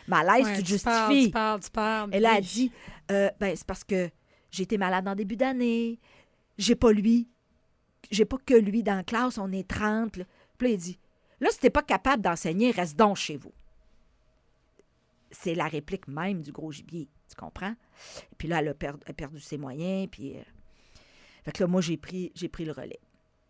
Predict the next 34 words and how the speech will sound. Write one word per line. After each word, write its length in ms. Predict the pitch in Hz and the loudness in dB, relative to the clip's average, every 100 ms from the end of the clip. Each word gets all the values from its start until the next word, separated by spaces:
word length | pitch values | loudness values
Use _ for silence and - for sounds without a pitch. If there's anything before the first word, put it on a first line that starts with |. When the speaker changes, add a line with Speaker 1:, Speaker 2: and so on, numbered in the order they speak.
| _ _ _ _ _ - - | _ _ _ _ _ -18 -4
Speaker 1:
Mais 300 | 202 254 226 _ _ _ - | 0 0 -2 _ _ _ -10
elle 80 | 220 | -6
était 140 | 220 | -6
complètement 400 | 214 247 233 226 | -6 -6 -4 -4
déstabilisée 540 | 208 202 196 190 202 | -4 -2 -2 -4 -4
sur 140 | 233 190 | -4 -4
le 40 | |
bord 200 | 175 185 | -2 -2
des 140 | 180 170 | -2 -2
larmes 460 | 160 196 247 247 254 - - | -2 -4 -6 -12 -16 -20 -20
parce 140 | - | -18
qu'il 80 | 151 | -12
était 160 | - | -8
rentré 540 | 156 160 151 - 190 220 | -6 -6 -8 -10 -8 -8
par 380 | - 175 170 160 | -4 -4 -4 -6
la 120 | 139 | -8
porte 200 | - 190 | -10 -8
qu'elle 140 | 147 | -6
y 40 | 147 | -6
avait 180 | 139 | -6
donnée, 400 | 143 135 143 160 - | -8 -10 -10 -12 -14
tu 80 | - | -20
comprends ? 380 | - - - - _ _ - - | -20 -20 -20 -20 _ _ -20 -14
Fait 120 | - 208 | -8 -6
que 40 | |
c'est 120 | - | -4
souvent 480 | 254 - 403 208 170 | -4 -4 -2 -2 -2
ça 340 | - 196 202 196 | -6 -8 -8 -10
qui 100 | - | -14
arrive. 380 | 135 147 95 - _ - - - | -12 -12 -16 -18 _ -20 -16 -8
Prendre 400 | - 262 277 262 | -2 -2 -2 -4
le 180 | 220 170 | -4 -4
pouvoir, 680 | - 156 160 156 170 214 220 _ _ _ - | -6 -14 -10 -8 -6 -10 -14 _ _ _ -8
puis, 160 | 247 | -8